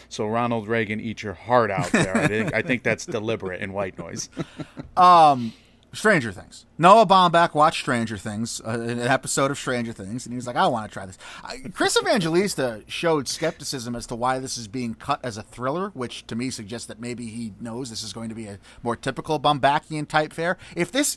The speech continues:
Speaker 2: isn't, if this is Noah Baumbach dipping his toe into the sci-fi Stranger Things type strenuous drama, let's say, instead of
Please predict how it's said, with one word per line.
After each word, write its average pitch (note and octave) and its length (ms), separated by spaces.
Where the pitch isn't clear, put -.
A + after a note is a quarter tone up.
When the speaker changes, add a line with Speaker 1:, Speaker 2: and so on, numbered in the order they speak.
Speaker 2:
isn't, D#3+ 400
if C3+ 80
this G3+ 220
is F#3 180
Noah C#3 240
Baumbach B2+ 500
dipping D#3 280
his A#2 120
toe C#3 220
into A#2+ 140
the G#2+ 180
sci-fi D3+ 800
Stranger C#3+ 480
Things C#3 340
type C#3 300
strenuous D#3 1040
drama, C#3+ 640
let's F3 200
say, G3 200
instead C3+ 260
of A#2 100